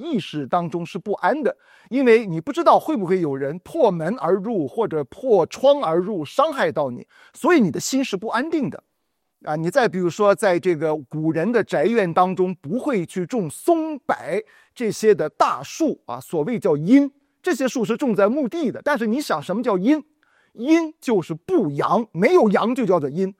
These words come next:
所以它其实是在讲这个大树，因为它四季常青，不会掉叶子，它是遮蔽阳光，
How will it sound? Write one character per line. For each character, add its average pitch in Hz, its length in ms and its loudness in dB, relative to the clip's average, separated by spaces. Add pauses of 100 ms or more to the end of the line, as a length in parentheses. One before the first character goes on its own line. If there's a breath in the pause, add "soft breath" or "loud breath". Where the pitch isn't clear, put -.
(260 soft breath)
所 349 220 -4
以 320 80 -2
它 330 220 0
其 247 180 -4
实 220 100 -6
是 233 120 -8
在 202 180 2
讲 131 300 -4 (300 soft breath)
这 269 140 -6
个 190 100 0
大 208 360 4
树， 240 400 0
因 233 160 0
为 208 120 0
它 - 180 -6
四 - 360 -2
季 180 300 -2
常 156 320 -6
青， 214 360 -2
不 254 140 -8
会 254 180 -4
掉 226 260 2
叶 240 240 2
子， 139 240 -10 (260 soft breath)
它 247 180 -2
是 202 240 -2 (140)
遮 311 300 2
蔽 180 400 -2
阳 151 280 -2
光， 233 300 4